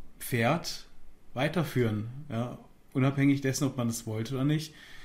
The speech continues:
Gut, es waren vielleicht auch andere Zeiten, ähm, aber ich glaube, dass, dass man jetzt, wenn man Kinder hat und, ähm, die diese Freiheit nut-, also in, in, in einer Freiheit aufwachsen, machen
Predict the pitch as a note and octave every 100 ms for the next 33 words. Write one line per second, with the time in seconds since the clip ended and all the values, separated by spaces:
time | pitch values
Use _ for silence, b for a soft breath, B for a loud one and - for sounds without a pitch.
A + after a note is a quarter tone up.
0 | B B B B - A#2+ C3+ B2 C3 A#2+
1 | A#2 B2 B2 B2 A2+ A#2 A#2+ C3 E3+ F3
2 | E3+ - - - - A#2+ A#2 G2+ G#2+ G#2
3 | G#2+ - - G#2 A2 A#2 A#2 - - B
4 | B B B B B - - - - -
5 | - - A#2+ G#2+ A2+ - - A2+ A2+ A2+
6 | - A#2 A2 A#2+ - - A#2 A#2 A2+ -
7 | G#2+ G#2+ A2 A2+ A2+ A2+ A#2+ A2+ A2+ -
8 | A#2 C#3 B2 A#2+ C3 C3+ D3 - - G#2+
9 | G2 - - A2+ B2 B2+ A#2+ A#2 B2 A#2
10 | A2+ A2+ C3+ C#3 C3 - D3+ - G#2+ -
11 | B2+ E3+ B B B B B B B B
12 | B - - - C3+ C#3 D3 C#3 -